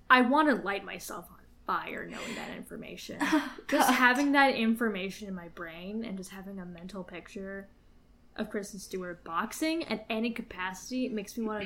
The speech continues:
Speaker 1: jump off my roof.
Speaker 2: Now, here's something, and I'm just gonna throw this out here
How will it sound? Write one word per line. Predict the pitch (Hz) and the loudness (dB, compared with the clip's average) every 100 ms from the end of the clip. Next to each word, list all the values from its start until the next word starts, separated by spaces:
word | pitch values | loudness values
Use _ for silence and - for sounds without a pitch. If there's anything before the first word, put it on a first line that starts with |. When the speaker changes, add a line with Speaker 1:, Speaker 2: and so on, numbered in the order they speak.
| 185 | -8
Speaker 1:
jump | 196 175 175 | -10 -10 -8
off | 170 170 - | -8 -10 -16
my | 165 151 | -16 -16
roof. | - 170 170 - - - - - - - - | -16 -14 -12 -12 -14 -20 -20 -20 -18 -2 6
Speaker 2:
Now, | 233 233 226 233 226 - - - - - | 8 8 6 0 -4 -10 -20 -20 -16 -2
here's | - 311 302 285 | 8 10 10 6
something, | 220 180 - 170 208 214 - - | 4 4 0 -2 -2 -6 -10 2
and | 226 | 6
I'm | 233 | 8
just | 233 302 | 8 8
gonna | 294 285 | 8 8
throw | 277 233 226 | 10 10 10
this | 247 | 10
out | 214 156 - | 8 6 2
here | 165 165 | 0 0